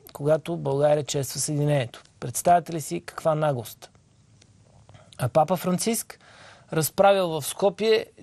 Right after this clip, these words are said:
че българи и македонци са две различни нации. Как става така, че дипломацията през хиляда деветстотин и трета година не разпознава сред населението в Македония македонци,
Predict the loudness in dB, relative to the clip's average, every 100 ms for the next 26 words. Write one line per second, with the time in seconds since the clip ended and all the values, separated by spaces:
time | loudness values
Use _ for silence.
0 | -8 -2 2 4 2 0 0 0 0 -2
1 | -6 -2 0 2 2 -2 -2 -2 -2 -2
2 | -8 -12 _ _ _ _ _ _ _ _
3 | _ _ _ _ 0 0 2 4 4 2
4 | 0 2 2 0 -4 -2 2 2 0 -4
5 | -4 -6 -6 2 4 4 2 0 -2 -2
6 | -4 0 2 2 0 -2 0 0 0 0
7 | -2 -4 -4 2 4 4 0 -6 -6 -6
8 | -2 -2 -4 -8 -6 -6 -2 -2 -2 -2
9 | -6 -6 -2 0 0 -4 -6